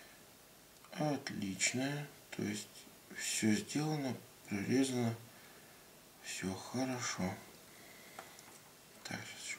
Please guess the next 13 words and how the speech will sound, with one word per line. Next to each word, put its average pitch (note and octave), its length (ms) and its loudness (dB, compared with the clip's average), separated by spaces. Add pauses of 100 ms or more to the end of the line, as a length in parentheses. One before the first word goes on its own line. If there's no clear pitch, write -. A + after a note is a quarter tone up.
посмотрим. - 400 -6 (1700)
Да, G#2+ 300 6 (1080)
все - 220 0
хорошо. G#2 480 2 (1400)
Вот, B2 340 12 (180)
на B2 160 8
этом A2+ 260 6
я, A2 120 4
друзья, G#2+ 320 4
хотел - 360 6
бы G#2+ 120 4 (220)
закончить A#2 560 8
наш G#2+ 360 8